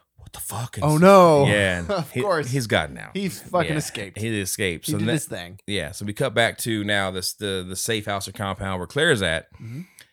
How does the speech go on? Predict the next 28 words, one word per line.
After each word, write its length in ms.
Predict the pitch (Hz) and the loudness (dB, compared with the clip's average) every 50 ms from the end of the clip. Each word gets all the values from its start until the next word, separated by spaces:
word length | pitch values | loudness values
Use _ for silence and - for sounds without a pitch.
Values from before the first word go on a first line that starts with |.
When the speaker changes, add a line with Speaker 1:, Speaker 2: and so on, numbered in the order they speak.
| _ - | _ -10
Speaker 1:
And 560 | - 98 95 92 90 90 87 87 90 90 87 92 | -6 -4 -4 -2 -2 -2 -4 -4 -6 -6 -6 -6
they, 200 | 95 95 92 - | -6 -6 -6 -10
you 120 | - 98 95 | -14 -12 -8
know, 140 | 92 90 90 | -6 -6 -6
she's 160 | 95 101 101 | -6 -4 -2
asking 260 | 104 101 95 - 107 | 0 0 0 -2 -4
when 60 | 101 95 | -4 -4
she's 100 | 104 101 | -4 -4
gonna 120 | 104 98 | -4 -4
get 100 | 98 95 | -4 -2
home, 440 | 92 104 107 107 107 107 123 127 - _ _ - | 0 0 2 2 2 0 -2 -6 -10 _ _ -16
and 160 | - 87 90 87 | -12 -8 -8 -6
then 100 | 87 90 | -6 -4
no 80 | 98 98 | -4 -4
one's 160 | 98 98 87 | -4 -6 -6
telling 260 | - 104 95 95 95 | -8 -6 -4 -4 -4
anything. 260 | 92 87 87 95 90 92 | -4 -6 -6 -6 -6 -4
They 60 | 92 | -4
put 200 | - - 120 117 | -4 -2 -2 -2
in 60 | 113 | 0
a 60 | 107 101 | -2 -2
room, 300 | 101 104 104 104 101 98 | -2 -2 -2 -2 -2 -2
kinda 140 | 101 95 | -4 -4
throw 180 | - - 101 101 | -4 -2 -4 -2
in 60 | 98 | -2
her 60 | 95 | -4
bed, 240 | 90 87 92 90 87 | -4 -4 -6 -6 -4
bedroom, 600 | 92 95 92 90 92 92 92 92 90 87 87 90 | -4 -4 -4 -4 -4 -6 -6 -4 -6 -6 -8 -10